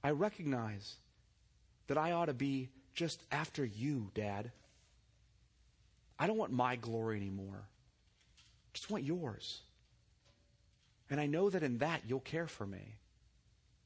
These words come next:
What's amazing is this. He came to his father, but while he was still a long way off, his father saw him and felt compassion and ran and embraced him and kissed him. It's an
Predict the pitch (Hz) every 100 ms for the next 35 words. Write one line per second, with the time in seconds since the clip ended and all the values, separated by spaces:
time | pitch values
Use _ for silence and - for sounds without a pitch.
0 | _ _ _ - - 156 156 170 165 214
1 | 190 175 135 110 135 113 - - - -
2 | - - _ - _ _ - - - -
3 | - - - - - - - _ - -
4 | _ _ _ _ _ - - _ _ _
5 | - 127 165 196 185 120 - 117 110 110
6 | 117 98 135 170 180 151 117 - 147 156
7 | 127 120 127 131 120 117 - 117 110 -
8 | 107 - - 127 117 113 - 127 117 107
9 | 98 - 104 - 101 - 113 117 - 95
10 | 101 - - - - 107 101 110 123 135
11 | 107 101 - 104 104 - 98 - - 92
12 | - - 101 - _ _ _ _ _ _
13 | _ - _ _ _ _ - 123